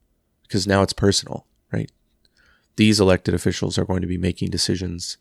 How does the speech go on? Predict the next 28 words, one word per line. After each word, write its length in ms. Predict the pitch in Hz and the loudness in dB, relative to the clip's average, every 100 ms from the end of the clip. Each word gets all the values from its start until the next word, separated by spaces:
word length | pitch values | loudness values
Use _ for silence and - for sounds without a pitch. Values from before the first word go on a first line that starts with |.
| _ _ _ - | _ _ _ -2
that 160 | 101 - | 0 2
directly 520 | 95 95 98 - 92 | 2 4 2 2 0
affect 400 | 85 92 - - | 0 -2 -4 -4
my 80 | 92 | -6
son 360 | - - - _ _ _ _ - | -4 -6 -8 _ _ _ _ -10
and 120 | 101 | -6
directly 520 | 95 92 98 95 98 92 | -2 2 2 4 2 2
affect 400 | - 87 - - _ _ - | 2 -2 -4 -20 _ _ 0
my 160 | 95 95 | 4 4
other 180 | 90 | 4
children 360 | 87 98 90 90 | 0 -2 -2 -2
in 100 | 85 | -4
the 80 | 90 | -4
coming 320 | 104 92 87 | -4 -4 -4
years. 480 | 87 80 98 - - - | -4 -4 -4 -8 -12 -8
They're 120 | 147 | -6
gonna 180 | 185 190 | -4 -4
set 360 | - - 92 - | -2 0 -2 -2
the, 240 | 92 87 _ _ - - - - - | -6 -6 _ _ -20 -20 -20 -10 -6
the 80 | |
course 320 | - - 101 - | -2 4 2 2
for 140 | 98 | -2
where 180 | 90 92 | 0 -2
things 260 | 95 92 | -4 -4
are 60 | 90 | -4
going 300 | 98 92 90 | -2 -2 -4
from 220 | - 92 | -6 -8
here. 320 | 90 98 101 | -6 -8 -8